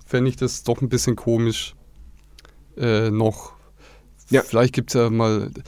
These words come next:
Speaker 1: naja, da, das, äh, schwieriges Thema.
Speaker 2: <laughs>
Speaker 1: Oder, oder ein schwieriges, äh, noch in der Konstruktionsphase.
Speaker 2: Ja, ja, ja,
Speaker 1: Für
Speaker 2: genau, genau. Und, und da, äh, da, es ist, äh, wie, ähnlich wie vorhin, ähm, da würde man jetzt ein ganzes Fass aufmachen, wo man, wo man, äh, wo man jetzt noch mal eine Stunde drüber reden könnte.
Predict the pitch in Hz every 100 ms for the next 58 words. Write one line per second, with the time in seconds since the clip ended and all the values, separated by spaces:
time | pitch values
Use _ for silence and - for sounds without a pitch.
0 | - - 131 104 - - - 110 104 -
1 | - 123 123 110 - 123 113 110 - 110
2 | 104 104 - - 185 127 131 147 135 139
3 | 151 131 123 - 151 156 143 143 151 135
4 | 131 131 - - 123 117 107 120 - 104
5 | - 98 101 - 98 104 107 117 117 120
6 | 139 131 131 139 135 131 139 127 131 123
7 | 117 135 127 - - 113 92 - - 120
8 | 127 131 - 123 117 - 131 143 131 123
9 | 139 - 117 117 - 110 110 127 127 117
10 | - 113 110 113 - 131 - 104 107 113
11 | 113 113 113 107 113 107 - 104 113 113
12 | 117 117 113 110 - 127 120 113 107 113
13 | 120 110 95 98